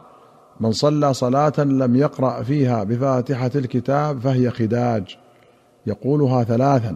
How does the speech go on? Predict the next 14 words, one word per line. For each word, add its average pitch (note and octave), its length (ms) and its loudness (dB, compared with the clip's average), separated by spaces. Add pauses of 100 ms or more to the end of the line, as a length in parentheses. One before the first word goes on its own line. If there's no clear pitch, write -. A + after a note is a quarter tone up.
(120)
غير D#3 300 4
تمام". A#2+ 380 2 (720)
فقيل D3 440 0
لأبي C#3 440 0
هريرة: B2 480 2 (520)
"إنا D#3 220 2
نكون D#3 340 2
وراء C#3+ 400 2
الإمام"، A#2+ 440 2 (760)
فقال: C#3 420 2
"اقرأ C3 340 -2
بها C3 280 2
في B2+ 140 2
نفسك، C3 360 -2